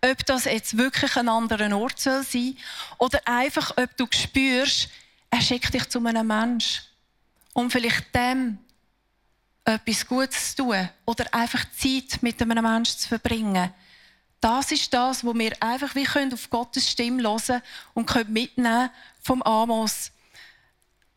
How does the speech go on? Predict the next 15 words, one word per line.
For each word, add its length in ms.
Es 140
braucht 360
nicht 160
viel 240
bei 100
Gott. 440
Er 260
beruft 560
dich 300
und 140
mich 260
auch 140
heute. 440
Mit 220
allem, 420